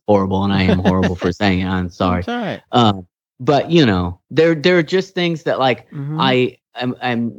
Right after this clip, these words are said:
Speaker 1: used to getting that, like, I might not be able to, to get there.
Speaker 2: Right.
Speaker 1: Uh,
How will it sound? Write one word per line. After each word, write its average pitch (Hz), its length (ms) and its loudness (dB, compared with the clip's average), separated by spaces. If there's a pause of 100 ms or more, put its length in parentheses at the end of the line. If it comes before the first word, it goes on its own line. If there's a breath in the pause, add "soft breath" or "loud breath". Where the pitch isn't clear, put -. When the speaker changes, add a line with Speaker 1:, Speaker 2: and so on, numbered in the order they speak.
Speaker 1:
used 135 440 0
to 117 140 2
getting 131 500 2
that, 120 160 0
like, 117 180 2
I 120 100 0
might 113 180 2
not 95 160 0
be 95 120 0
able 90 200 -4
to, 90 280 -6 (160)
to 90 120 -8
get 85 240 -8
there. - 220 -14
Speaker 2:
Right. 131 260 -4 (200)
Speaker 1:
Uh, 95 220 0